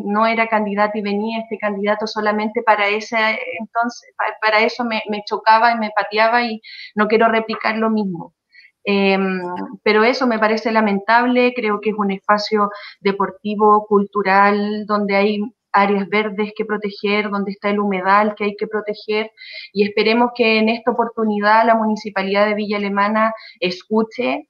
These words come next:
eh, accione y no reaccione como está acostumbrada a hacer,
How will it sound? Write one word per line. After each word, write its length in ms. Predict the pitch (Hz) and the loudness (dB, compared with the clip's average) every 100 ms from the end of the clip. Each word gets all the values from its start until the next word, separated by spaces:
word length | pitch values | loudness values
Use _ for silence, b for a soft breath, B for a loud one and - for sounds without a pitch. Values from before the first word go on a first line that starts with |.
| _ | _
eh, 380 | 196 185 190 196 - | -8 -6 -6 -4 0
accione 720 | 185 - - 220 233 233 247 | 0 -2 0 4 4 4 -2
y 80 | 208 | 0
no 160 | 208 220 | 2 4
reaccione 640 | 220 202 202 - 214 214 | 4 2 0 -2 -2 -2
como 200 | 214 196 | 0 0
está 180 | 196 208 | 0 -2
acostumbrada 600 | 208 220 208 196 208 214 | -2 -4 -4 0 2 4
a 40 | |
hacer, 340 | 214 - 214 | 2 -2 -4